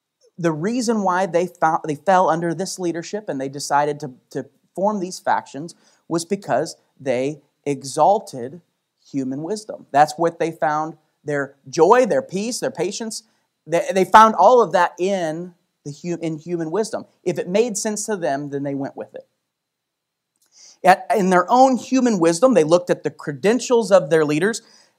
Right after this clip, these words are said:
They listened to who spoke more eloquently, maybe who had more passion or who dressed better or who was more entertaining. They looked and they judged their leadership the same way the world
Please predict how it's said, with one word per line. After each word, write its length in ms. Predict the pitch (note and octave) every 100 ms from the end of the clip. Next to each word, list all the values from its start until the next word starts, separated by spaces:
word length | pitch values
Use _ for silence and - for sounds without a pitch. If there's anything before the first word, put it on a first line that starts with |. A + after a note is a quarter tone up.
| -
They 420 | D#3+ D#3 D#3 D#3 _ _ -
listened 360 | F#3+ G3 G#3
to 80 | E3+
who 220 | D#3 A3+
spoke 720 | A3 - - F3 F3+ - - - _ _ _ -
more 320 | E3 F#3 -
eloquently, 800 | D3+ F3+ F#3 F#3 F#3 F#3+ G3 F#3+ _ _ -
maybe 420 | E3+ F3+ E3 - _
who 140 | - F#3
had 240 | F3+ F3
more 160 | F3 D#3+
passion 640 | - D3+ F3 - G3+ G3+ _ -
or 140 | D3
who 160 | C#3 C3+
dressed 600 | A#2 C3 C3 E3 - D3
better 420 | E3 F3 F3+ F3+ _ _ -
or 440 | D3 C#3 C#3 - -
who 200 | D#3+ D#3
was 140 | C#3
more 260 | D3+ E3 C3+
entertaining. 800 | D3+ D3 - D3+ E3 F#3 F#3+ - _ _ -
They 120 | D3
looked 420 | D3 F#3+ A3 - -
and 180 | E3+ E3
they 120 | D3+
judged 500 | C3 D#3+ G#3+ F3+ C3+
their 180 | D#3 C#3+
leadership 720 | E3+ B3+ G#3 - D#3+ E3+ - _ _
the 100 | D3+
same 340 | - F3 G3
way 260 | F3 D#3 E3+
the 120 | D#3
world 680 | F3+ F#3+ A3+ A3 D3+ A#2 G#2